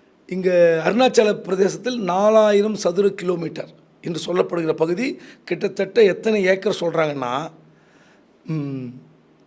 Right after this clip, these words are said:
இன்னும் சொல்லப்போனா, இன்னும் சில பேர், வேற சில அதிகாரிகள் சொல்றது முப்பத்தெட்டாயிரம் சதுர கிலோமீட்டர். ஒரு சதுர கிலோமீட்டர் என்பது ரெண்டு நாலு ஏழு புள்ளி ஒண்ணு ஜீரோ அஞ்சு ஏக்கர். அப்படி பார்த்தீங்கன்னா,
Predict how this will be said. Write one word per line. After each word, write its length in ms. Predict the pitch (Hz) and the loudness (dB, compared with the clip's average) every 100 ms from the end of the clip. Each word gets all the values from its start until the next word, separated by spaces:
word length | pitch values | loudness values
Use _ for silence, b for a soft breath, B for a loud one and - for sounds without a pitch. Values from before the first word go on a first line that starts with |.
| _ _ _ _ _ _ _ _ _ _ _ _ | _ _ _ _ _ _ _ _ _ _ _ _
இன்னும் 240 | 185 226 | 0 2
சொல்லப்போனா, 340 | 226 202 190 214 | 4 4 4 2
இன்னும் 300 | 208 220 196 | 4 4 4
சில 200 | 190 196 | 2 2
பேர், 140 | 190 | 4
வேற 220 | 180 220 | 6 4
சில 200 | 214 202 | 4 4
அதிகாரிகள் 400 | 202 196 202 190 | 4 4 4 4
சொல்றது 260 | 190 190 208 | 0 -2 -4
முப்பத்தெட்டாயிரம் 680 | 180 233 233 220 - 196 190 | -2 0 2 2 4 2 2
சதுர 280 | 185 185 | 0 -2
கிலோமீட்டர். 420 | 185 175 156 147 151 B B B - | 0 -2 -2 -6 -12 B B B 2
ஒரு 220 | 170 190 | 6 6
சதுர 360 | 190 190 247 | 4 4 4
கிலோமீட்டர் 460 | 247 214 208 202 185 | 2 2 2 4 2
என்பது 600 | 180 190 226 220 202 - - - _ | 2 -2 0 0 0 -4 -14 -20 _
ரெண்டு 640 | - 180 214 220 226 180 - | -2 0 0 0 0 -2 -4
நாலு 400 | 175 190 196 190 | -2 0 0 0
ஏழு 300 | 175 185 180 | 0 0 -2
புள்ளி 320 | 180 175 190 | -6 -8 -6
ஒண்ணு 340 | - 170 196 190 135 | -4 -2 -2 -4 -4
ஜீரோ 320 | 175 170 175 - _ _ | -4 -4 -6 -12 _ _
அஞ்சு 240 | - 165 151 | -10 -8 2
ஏக்கர். 340 | 160 165 - - _ _ b b b | 2 2 -10 -16 _ _ b b b
அப்படி 240 | b 160 | b -2
பார்த்தீங்கன்னா, 800 | 180 185 208 214 190 143 156 202 | 0 2 0 0 -2 0 -2 -4